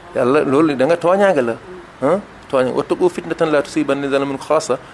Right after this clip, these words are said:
aaya bi yóbbaale na ko. Moytu leen fitna boo xam ne day du yem ci, ay du yem ci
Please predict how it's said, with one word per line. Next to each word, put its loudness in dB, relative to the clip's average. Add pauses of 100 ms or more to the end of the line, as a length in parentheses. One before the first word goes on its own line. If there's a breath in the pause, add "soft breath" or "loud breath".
(220 loud breath)
aaya 2
bi 0
yóbbaale 2
na -6
ko. -18 (720)
Moytu 0
leen 0
fitna -6
boo 2
xam -4
ne -2
day 0 (640)
du -4
yem 4
ci, -6 (440)
ay 2
du 0
yem 2
ci -2